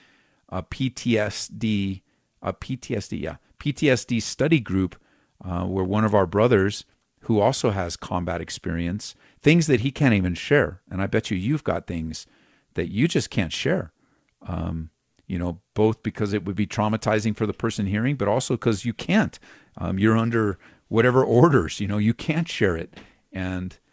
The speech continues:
and he's developed a, from a, from firsthand experience, he's developed a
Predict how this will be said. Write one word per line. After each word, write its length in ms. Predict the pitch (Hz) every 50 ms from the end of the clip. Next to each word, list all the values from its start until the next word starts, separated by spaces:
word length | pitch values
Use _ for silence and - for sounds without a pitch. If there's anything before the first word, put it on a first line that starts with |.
| _ _ _ _ _ _
and 180 | - 101 101 90
he's 200 | 110 139 156 -
developed 560 | - 120 98 104 117 151 151 110 85 - -
a, 320 | 95 92 92 92 90 87 - _ _ _ _
from 240 | - - 113 98 98
a, 80 | 95 -
from 280 | - - - 107 95 95
firsthand 560 | - - 127 123 120 - - 131 131 123 110
experience, 800 | 101 - - - - 113 131 143 120 - 87 92 95 - - - _ _ _ _ _ _ _
he's 320 | - - - 123 127 120
developed 680 | 120 110 101 87 95 95 98 123 113 92 - - - - -
a 480 | - 95 90 90 87 85 85 85 85